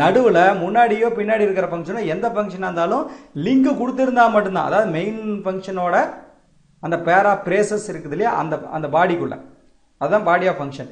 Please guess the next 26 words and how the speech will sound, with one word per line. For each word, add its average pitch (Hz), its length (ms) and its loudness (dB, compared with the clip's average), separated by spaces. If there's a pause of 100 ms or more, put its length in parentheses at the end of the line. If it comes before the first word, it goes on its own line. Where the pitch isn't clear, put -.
(260)
அதுக்குள்ள 175 600 0
மத்த - 260 2
ஃபங்க்ஷனுங்களை 208 540 -4
call 190 280 2
பண்றதுக்கு 208 420 -4
உண்டான 175 260 -4
statement 185 420 -4
இருந்தா 160 220 -2 (100)
தான் 294 140 2 (320)
அது 156 180 0
call 151 240 0
பண்ணும். 117 260 -10 (300)
எப்ப 196 280 2
மெயினோட 240 440 0
closing 220 340 0
பிரேஸை 175 300 -2
பாக்குதோ 147 280 -2
அப்ப 170 160 -4
வெளியில 131 340 -4
வந்துரும். 110 280 -10 (220)
அதனால 202 240 2 (100)
compiler 185 480 0
வந்து 131 180 -6 (120)
சர்ச் 156 240 -4
பண்ணி 208 240 -6
எடுக்கிறதே 165 400 -4